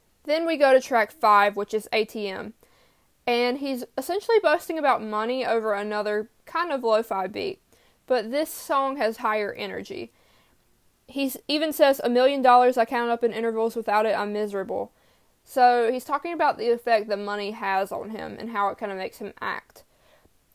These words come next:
I think this song is definitely a mood for payday or when you just want to feel like a boss.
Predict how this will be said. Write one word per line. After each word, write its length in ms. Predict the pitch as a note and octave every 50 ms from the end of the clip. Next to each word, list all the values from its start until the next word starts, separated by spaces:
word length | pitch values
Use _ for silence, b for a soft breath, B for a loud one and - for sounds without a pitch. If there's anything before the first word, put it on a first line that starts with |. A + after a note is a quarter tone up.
| - - - -
I 160 | - B3 C#4
think 200 | C#4 E4+ D#4+ C4
this 140 | B3+ C4+ C4
song 260 | - C#4 C4 B3+ B3
is 120 | A#3 A3+
definitely 340 | A#3 A3+ A#3 A#3 A3 A#3 A#3+
a 60 | A3
mood 400 | G3+ G#3 G3+ G3+ G#3 G#3+ A3 G#3
for 120 | - - G#3
payday 640 | A3 C4 B3 A3+ G#3+ A3+ A#3 A#3 A#3+ A#3+ A#3+ A#3+ A#3
or 360 | - G#3 G#3 G3+ G3+ G3+ G3+
when 160 | G3 G3+ G3+
you 60 | G3+
just 260 | G3 G3 G3+ - -
want 160 | - G#3+ - -
to 40 |
feel 140 | - - G3+
like 140 | F3+ G3+ -
a 40 | G3
boss. 500 | G3+ F3 D3+ G2+ - - - - -